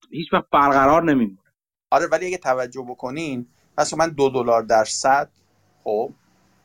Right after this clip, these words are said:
Speaker 2: اه، دو دلار رو صد دلار سودن، دو درصد سود کردم. ولی این در سه روزه. شما اگر، چه می‌دونم، این رو در، اه، هشتاد روز، هشتاد بار در هفت-،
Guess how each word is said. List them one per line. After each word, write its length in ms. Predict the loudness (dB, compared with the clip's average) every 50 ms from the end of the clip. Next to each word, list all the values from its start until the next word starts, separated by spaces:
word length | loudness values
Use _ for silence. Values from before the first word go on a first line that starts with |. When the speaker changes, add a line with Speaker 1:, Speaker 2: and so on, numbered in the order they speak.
| _ _ -14
Speaker 2:
اه، 180 | -10 -8 -8 -8 -10 -12 -16 _ _
دو 120 | 0 0
دلار 320 | 2 2 2 2 2 0 0
رو 140 | -4 -8 -10
صد 340 | -10 -4 0 2 2 2 0 -4
دلار 300 | -6 -4 0 0 0 0
سودن، 340 | -2 -8 -8 -6 -6 -4
دو 140 | -4 -2 0
درصد 320 | 2 2 2 2 0 -2 -2
سود 280 | -2 -6 -12 -16 -14
کردم. 460 | -10 -8 -6 -6 -6 -6 -8 -8 -8 -10 _ _ _ _ _ _ _ _ _ _ _ _ -20
ولی 560 | -6 0 0 0 2 2 -2 -4 -4 -6 -10 _ _ _
این 160 | -4 -4 0
در 260 | 2 4 4 4 4
سه 300 | 2 -2 -4 0 0 0
روزه. 300 | 0 0 -4 -8 -8 -10
شما 340 | -12 -12 -10 -8 -4 -2 -2
اگر، 340 | -2 -2 -2 -2 -2 -2 -4
چه 180 | -4 -6 -8 -8
می‌دونم، 320 | -8 -8 -8 -8 -8 -10 -14 _ _ _ _ _ _ _
این 240 | -8 -8 -6 -6 -2
رو 140 | -2 -2 2
در، 300 | 4 4 6 6 4 4
اه، 300 | 0 -2 -6 -6 -6 -8 -10 _ _ _ _ _ _ _ _ _ _ _ _ _
هشتاد 500 | -8 -6 -6 -2 0 2 2 2 0 -4
روز، 260 | -10 -14 -14 -14 -10 -8
هشتاد 460 | -8 -6 -6 -4 0 0 0 0 -2 -8 _ _
بار 200 | -2 -2 0 0
در 200 | 0 -2 -6 -6 -4
هفت-، 240 | -4 -6 -6 -6 _